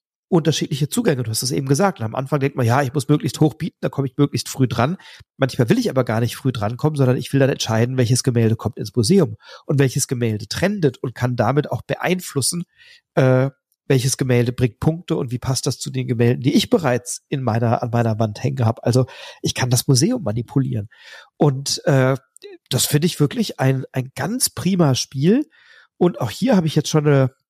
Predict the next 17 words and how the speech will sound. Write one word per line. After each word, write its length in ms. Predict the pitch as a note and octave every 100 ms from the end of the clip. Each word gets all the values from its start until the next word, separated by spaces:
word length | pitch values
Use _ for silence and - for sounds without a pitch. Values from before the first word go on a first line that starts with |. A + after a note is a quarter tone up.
| -
eine 140 | C3
entspannte 540 | B2+ - D3+ F#3 G#3 G3
zweistellige 680 | - A#2 E3 - F3 C#3+ E3
Anzahl 340 | D#3 - D3+
Partien 520 | - B2+ - G3 G3
auf 200 | - B2
dem 100 | B2+
Konto 540 | - D3 D#3+ G#3 A#3+ - - - _
und 120 | D#3+
freue 240 | B2+ - C#3
mich 160 | F#3
auf 100 | -
jede 240 | - C#3+ A#2
weitere, 440 | G#2+ C#3+ G3 G3+
weil 80 | C#3
es 120 | -
mir 80 | D3